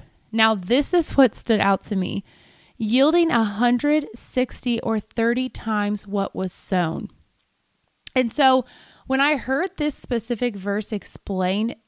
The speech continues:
in, in such a way during our church s-, series, I honestly have to admit that I had never given it enough thought in the past when I read this parable. And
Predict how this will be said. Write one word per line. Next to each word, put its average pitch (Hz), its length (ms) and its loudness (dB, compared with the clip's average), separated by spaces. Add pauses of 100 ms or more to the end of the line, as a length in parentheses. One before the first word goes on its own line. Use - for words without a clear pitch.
in, 220 280 -2
in 214 140 -4
such 262 300 -2
a 240 60 0
way 214 200 2
during 214 480 -2
our 190 240 -2
church - 400 -4
s-, - 240 -10
series, 196 560 -2 (580)
I 254 140 4
honestly 330 500 2
have 233 260 0
to 233 100 -2
admit 202 280 0
that 196 200 0
I 240 160 2
had 240 160 0
never 220 720 0 (280)
given 220 380 0
it 226 220 -2
enough 196 380 -4
thought 208 580 2 (400)
in 240 160 0
the 208 80 0
past - 440 2
when 240 140 -2
I 220 80 0
read 208 220 0
this 202 160 -6
parable. 233 640 0
And 220 500 -2